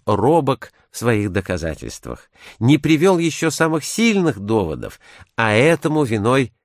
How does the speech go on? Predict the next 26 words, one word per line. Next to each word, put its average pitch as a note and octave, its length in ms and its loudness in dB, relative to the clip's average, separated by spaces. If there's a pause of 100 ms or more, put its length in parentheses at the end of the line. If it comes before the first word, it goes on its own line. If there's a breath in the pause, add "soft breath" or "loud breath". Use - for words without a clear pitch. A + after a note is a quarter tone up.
(220)
недостаточность B2+ 1120 0
моих A#2 400 -2
теоретических A2 840 -4
познаний. C#3+ 600 -4 (680)
Как A3+ 180 0
бы B2 100 -2
то - 100 -6
ни F3+ 140 0
было, F3 180 -2
я E3 220 -2
повторяю, G2 680 -2 (480 soft breath)
расстояние D3+ 760 2
от B2 80 -2
Земли C#3 360 0
до C3 120 -2
Луны C#3 360 2
незначительно A#2+ 1200 -2 (320)
и D3 160 6
не D3+ 200 4
заслуживает D#3 760 0
особого C#3 680 0 (120)
внимания C3+ 920 2
со A#2+ 160 -8
стороны A2 400 -2
серьезного G2 840 0
человека. A#1 580 -12